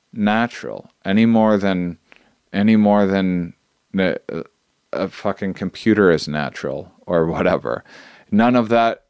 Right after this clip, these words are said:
it, those arguments are just a real misunderstanding. It's, it's the same things they're going to say with climate change, that this is just natural. Hey, this is just these natural cycles. We don't need to do anything about it.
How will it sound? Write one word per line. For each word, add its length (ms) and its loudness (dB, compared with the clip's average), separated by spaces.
it, 240 -4
those 360 4
arguments 600 2
are 80 2
just 240 -2
a 100 4
real 540 4
misunderstanding. 1120 -2
It's, 420 2
it's 300 2
the 100 2
same 360 2
things 300 2
they're 120 4
going 240 4
to 60 4
say 220 2
with 180 4
climate 380 0
change, 400 -8
that 140 -6
this 200 -2
is 200 -8
just 420 -2
natural. 840 -2
Hey, 260 2
this 220 2
is 120 -8
just 260 0
these 200 0
natural 720 0
cycles. 1000 -6
We 100 -4
don't 220 2
need 160 2
to 100 2
do 240 2
anything 460 -4
about 360 -12
it. 180 -16